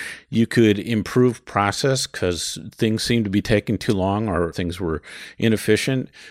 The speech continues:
uh, determining commodity areas, uh, versus where you might wanna do custom work, places where technology might make more or less sense,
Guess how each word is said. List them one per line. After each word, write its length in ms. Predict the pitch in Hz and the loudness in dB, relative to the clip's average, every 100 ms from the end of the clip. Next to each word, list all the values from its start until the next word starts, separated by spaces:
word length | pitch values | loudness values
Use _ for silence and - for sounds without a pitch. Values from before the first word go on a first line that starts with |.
| - | -6
uh, 140 | 110 95 | -2 0
determining 720 | 104 - 107 104 95 87 90 | 0 0 2 2 0 -2 -4
commodity 640 | - 98 95 107 113 117 | -2 0 2 2 0 -2
areas, 720 | 104 110 113 113 113 110 - | 2 4 6 6 4 2 -4
uh, 320 | 85 90 80 78 | -2 0 0 0
versus 680 | 90 95 98 - 78 - - - - - | -4 -4 -2 -2 -4 -6 -12 -16 -14 2
where 160 | 101 | 4
you 100 | 110 | 6
might 200 | 101 92 | 4 0
wanna 140 | 101 95 | 0 0
do 100 | 92 | 0
custom 460 | - 104 - 110 | 2 2 2 -2
work, 340 | 113 117 - - | 0 0 -4 -6
places 420 | - 123 - 113 | 0 2 0 -2
where 380 | 113 104 95 - - - - | 4 4 4 0 -16 -18 -8
technology 680 | - 104 101 98 113 110 110 | -2 0 2 2 2 2 2
might 320 | 95 92 95 | 2 2 0
make 360 | 98 95 90 90 | -4 -2 -2 0
more 420 | 95 101 107 113 | 2 4 4 2
or 160 | 82 85 | 2 2
less 240 | 90 110 | 2 0
sense, 800 | - - 95 107 110 - - - | 0 -2 -2 -2 -4 -6 -8 -10